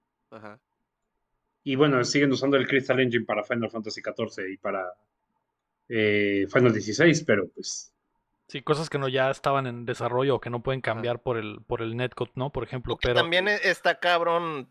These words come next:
Speaker 4: tener así juegos masivos, güey, eh, con, con el,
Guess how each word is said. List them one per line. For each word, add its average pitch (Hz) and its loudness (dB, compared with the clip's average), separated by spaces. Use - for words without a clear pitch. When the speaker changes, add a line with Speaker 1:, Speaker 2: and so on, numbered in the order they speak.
Speaker 4:
tener 147 0
así 147 -2
juegos 156 -2
masivos, 143 -2
güey, 120 -2
eh, 107 -6
con, 110 -16
con 107 -14
el, 98 -18